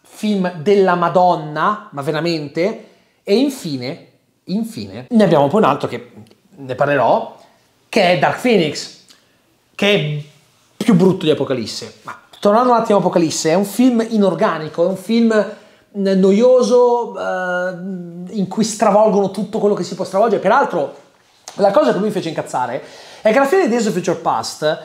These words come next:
noi vedevamo effettivamente che c'era stato il reboot della continuity, una cosa che nei fumetti veniva fatta spesso. Quindi c'è la continuity con,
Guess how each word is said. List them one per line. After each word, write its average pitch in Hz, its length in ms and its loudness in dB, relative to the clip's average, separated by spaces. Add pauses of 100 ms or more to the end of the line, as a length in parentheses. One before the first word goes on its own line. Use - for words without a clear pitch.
(160)
noi 247 280 2
vedevamo 160 760 0
effettivamente 175 1300 -4 (100)
che 214 360 4
c'era 214 180 0
stato 220 260 -2
il 202 80 0
reboot 190 460 0
della 165 140 0
continuity, 151 500 -6
una 269 120 -2
cosa 151 300 2
che 175 120 -6
nei 180 120 -4
fumetti 160 680 -8 (160)
veniva 190 280 4
fatta 160 200 -6
spesso. - 380 -8
Quindi 294 180 -2
c'è - 80 0
la 202 120 2
continuity 233 500 -4
con, 139 340 -2